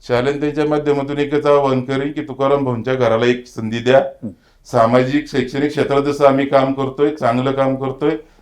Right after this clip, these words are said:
Speaker 1: तेच काम आम्ही महापालिकेच्या माध्यमातून प्रतिनिधी म्हणून
Speaker 2: हम्म.
Speaker 1: त्या ठिकाणी सुद्धा आम्ही कुठं कमी पडणार नाही.
Speaker 2: हम्म.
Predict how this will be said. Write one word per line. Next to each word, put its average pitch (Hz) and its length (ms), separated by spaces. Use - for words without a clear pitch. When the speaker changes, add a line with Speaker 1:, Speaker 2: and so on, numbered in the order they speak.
Speaker 1:
तेच 156 240
काम 156 280
आम्ही 151 320
महापालिकेच्या 139 800
माध्यमातून 135 640
प्रतिनिधी 180 480
म्हणून 156 300
Speaker 2:
हम्म. - 340
Speaker 1:
त्या 151 160
ठिकाणी 156 380
सुद्धा 151 220
आम्ही 151 180
कुठं 143 180
कमी 135 240
पडणार 131 380
नाही. 117 280
Speaker 2:
हम्म. 131 260